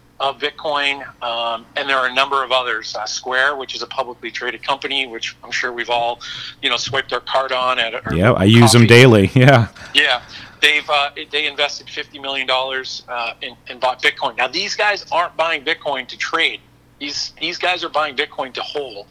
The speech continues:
Speaker 1: And so what that ha-, when that happened, all of these things happened in, like, the last four or five months, it created a perfect storm because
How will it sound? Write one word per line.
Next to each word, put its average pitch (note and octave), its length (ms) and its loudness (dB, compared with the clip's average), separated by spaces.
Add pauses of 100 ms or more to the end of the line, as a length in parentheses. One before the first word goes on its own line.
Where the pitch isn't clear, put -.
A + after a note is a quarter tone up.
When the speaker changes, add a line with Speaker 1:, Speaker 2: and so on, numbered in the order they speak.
(460)
Speaker 1:
And C#3 280 2
so C#3+ 220 -6
what C#3+ 160 -8
that D#3 180 2
ha-, - 220 -4
when D3 160 -10
that F3+ 300 0
happened, - 560 -4 (160)
all E3 360 -4
of C#3 60 -20
these C#3+ 280 -10 (100)
things D3 240 -12
happened C#3+ 360 -4
in, A#2+ 80 -12
like, A2+ 200 -12
the B2+ 80 -12
last B2 320 -4
four C3+ 200 -6
or C3 60 -6
five B2 300 -6
months, D3+ 340 -4 (380)
it G3 100 -16
created A3 300 0
a D3 40 -6 (160)
perfect D#3 260 -6
storm F#3 380 -4
because A#2+ 480 -6